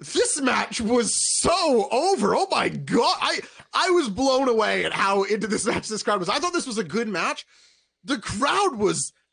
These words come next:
hanging on every hook here. Uh, the split,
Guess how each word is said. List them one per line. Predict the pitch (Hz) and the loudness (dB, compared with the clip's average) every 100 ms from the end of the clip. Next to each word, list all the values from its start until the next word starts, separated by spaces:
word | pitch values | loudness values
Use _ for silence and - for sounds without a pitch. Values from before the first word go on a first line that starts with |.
| _ | _
hanging | - 277 294 233 | -2 0 2 2
on | 180 175 - - | 2 0 -4 -2
every | 285 320 190 170 135 | -2 -2 -2 -2 -2
hook | 127 180 269 262 | -2 0 0 -2
here. | - 240 254 254 247 | -4 0 2 2 2
Uh, | 190 165 156 151 143 143 | 2 2 2 2 0 -2
the | 160 | -4
split, | - 147 190 247 | -6 -8 -2 -2